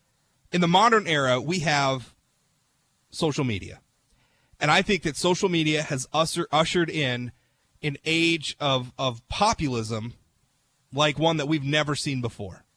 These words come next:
And, and populism, I, I think a lot of people view it as a, as a positive thing. A lot of people view it because, you know, in, in America, we have this, this very long tradition of,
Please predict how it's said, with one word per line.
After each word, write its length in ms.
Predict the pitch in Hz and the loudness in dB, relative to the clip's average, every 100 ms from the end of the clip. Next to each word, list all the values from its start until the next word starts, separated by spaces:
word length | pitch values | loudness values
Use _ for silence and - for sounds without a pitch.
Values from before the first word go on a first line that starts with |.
| - | -6
And, 160 | 160 165 | -4 0
and 120 | 156 | -2
populism, 640 | - 214 233 214 196 202 - - - | 2 2 2 2 2 0 -2 -14 -2
I, 100 | 185 | 0
I 120 | 185 190 | 2 2
think 120 | 190 | 2
a 60 | |
lot 160 | 175 214 | 2 2
of 60 | 226 | 0
people 200 | 185 165 143 | -2 -6 -4
view 240 | 156 208 | 0 2
it 60 | 180 | 2
as 120 | 143 | 0
a, 80 | - | -4
as 120 | 135 | -8
a 20 | 131 | -4
positive 480 | - 175 214 214 | 0 4 4 2
thing. 300 | 208 208 214 | 2 0 0
A 20 | 170 | 0
lot 160 | 170 | 0
of 60 | 175 | 0
people 160 | 170 | -4
view 240 | 143 175 175 | 0 2 2
it 80 | - - - - | -2 -20 -20 -8
because, 400 | 175 208 165 131 175 | 0 2 2 -2 0
you 80 | |
know, 120 | 165 147 | 0 0
in, 240 | 160 131 _ _ _ _ _ _ _ - | -6 -10 _ _ _ _ _ _ _ 0
in 100 | 190 | 2
America, 380 | 190 226 - 202 | 6 6 6 4
we 120 | 180 | 4
have 200 | 180 160 | 2 2
this, 200 | 170 - | -2 -2
this 200 | 165 135 | -6 -2
very 240 | 170 175 | -2 0
long 320 | 147 156 170 | 2 2 2
tradition 420 | 156 160 160 - 151 | 0 -2 0 0 0
of, 220 | 143 | -2